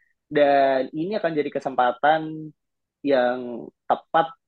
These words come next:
apakah mereka bisa bounce back atau enggak sih sebenarnya gitu. Dan ini yang kita, eh, ingin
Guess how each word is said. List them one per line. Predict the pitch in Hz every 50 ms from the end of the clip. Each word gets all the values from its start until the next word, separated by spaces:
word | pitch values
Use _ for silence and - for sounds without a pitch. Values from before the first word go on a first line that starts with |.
| _ - _ _ _ _
apakah | - - - - 139 135 - - 175 160 175
mereka | 156 143 139 - 170 185
bisa | 170 139 - - 123 123
bounce | - 127 120 120 113 - -
back | 156 151 - 127 -
atau | - 113 117
enggak | 117 123 131 127 - - -
sih | 117 -
sebenarnya | _ _ - 123 120 110 117 117 110 113
gitu. | - 123 117 - 110 - _ - - - - - - _
Dan | - 135 123 127
ini | 139 170 190 185
yang | 147 156
kita, | - 190 180 180 165 - - _ _ _ _ _ _ _ _ _ _ _ - 151
eh, | 139 127 127 123 123 123 120 120 120 117 120 120 117 117 117 117 - - -
ingin | 143 139 143 139